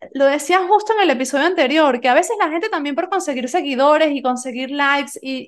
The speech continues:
y comentarios, eh, lo que hacen es como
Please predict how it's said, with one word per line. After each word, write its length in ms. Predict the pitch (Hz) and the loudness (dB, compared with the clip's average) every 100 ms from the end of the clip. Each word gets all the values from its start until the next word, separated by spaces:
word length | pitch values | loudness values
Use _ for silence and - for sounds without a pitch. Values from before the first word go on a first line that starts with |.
| 262 262 | -6 -4
y 60 | |
comentarios, 800 | 254 240 233 233 285 285 285 294 - _ _ _ _ _ _ | -2 0 0 2 4 4 2 -2 -6 _ _ _ _ _ _
eh, 280 | 262 262 262 | -4 -2 0
lo 200 | 285 285 | 0 0
que 120 | 285 | 0
hacen 280 | 294 294 392 | -2 -2 -4
es 140 | 381 339 | -4 -4
como 580 | 370 370 370 370 339 - | -2 2 4 4 4 0